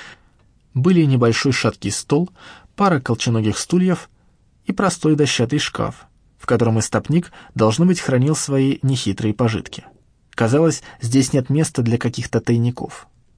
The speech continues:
Старыгин встал посреди комнаты и огляделся. Большую часть комнаты занимала печь. Она, несомненно, была здесь самым главным, самым заметным предметом. Изразцы, расписанные яркими жёлтыми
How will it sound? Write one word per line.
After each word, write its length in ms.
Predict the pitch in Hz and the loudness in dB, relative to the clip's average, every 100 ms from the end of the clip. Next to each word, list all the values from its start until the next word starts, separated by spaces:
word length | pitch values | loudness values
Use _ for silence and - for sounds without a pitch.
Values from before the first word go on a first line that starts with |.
| _ - | _ -10
Старыгин 400 | - 143 156 135 | -2 0 2 -2
встал 260 | - 139 | -2 -4
посреди 380 | 127 117 113 107 | -2 -4 -2 -4
комнаты 400 | - 156 175 170 | -2 0 0 -2
и 160 | 170 151 | -2 -2
огляделся. 680 | 143 147 113 117 - 160 - _ _ _ | 0 0 0 -4 -8 -14 -18 _ _ _
Большую 320 | 117 113 - | 0 2 2
часть 260 | 113 120 104 | 0 0 -2
комнаты 380 | - 151 147 131 | 0 0 2 0
занимала 460 | 123 127 131 139 | 2 2 4 0
печь. 340 | 139 92 82 - _ - - - | 0 -4 -6 -12 _ -20 -14 -2
Она, 160 | 117 | 0
несомненно, 520 | 143 127 117 131 160 | 0 0 0 2 2
была 280 | 147 131 135 | 2 2 2
здесь 280 | 123 131 123 | 2 0 -2
самым 400 | - 127 139 139 | 0 -2 0 0
главным, 520 | 127 113 110 123 135 - | 2 2 2 0 -4 -10
самым 400 | - 123 123 123 | -2 0 2 2
заметным 520 | 120 110 101 113 107 | 2 0 -2 -4 -2
предметом. 540 | 127 120 95 - 87 - _ _ _ _ | -2 -2 -4 -6 -14 -16 _ _ _ _
Изразцы, 640 | 120 113 113 - - 170 170 - - - _ _ | -4 0 0 -2 0 -2 -2 -18 -20 -20 _ _
расписанные 840 | - 202 - 180 165 151 143 135 - | -2 -2 0 -2 0 2 2 0 0
яркими 560 | 127 123 151 - 131 123 | -2 0 0 0 0 2
жёлтыми 600 | 117 127 127 117 113 110 | 4 2 2 0 0 -4